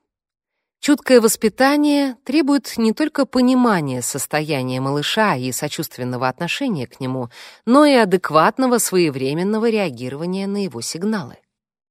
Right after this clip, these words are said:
То, как именно происходит реагирование, конечно же, зависит от ситуации и от уровня развития ребенка. Младенцу прежде всего необходимо, чтобы родители быстро улавливали изменения в его состоянии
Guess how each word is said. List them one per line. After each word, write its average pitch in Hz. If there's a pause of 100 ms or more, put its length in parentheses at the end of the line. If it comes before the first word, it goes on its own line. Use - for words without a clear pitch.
(400)
То, 147
как -
именно 170
происходит 123
реагирование, 214
конечно 208
же, 190
зависит 151
от -
ситуации 220 (300)
и 277
от 262
уровня 190
развития 127
ребенка. 123 (580)
Младенцу 269
прежде 269
всего 233
необходимо, 220
чтобы 160
родители 165
быстро 202
улавливали 147
изменения 131
в 123
его 117
состоянии 160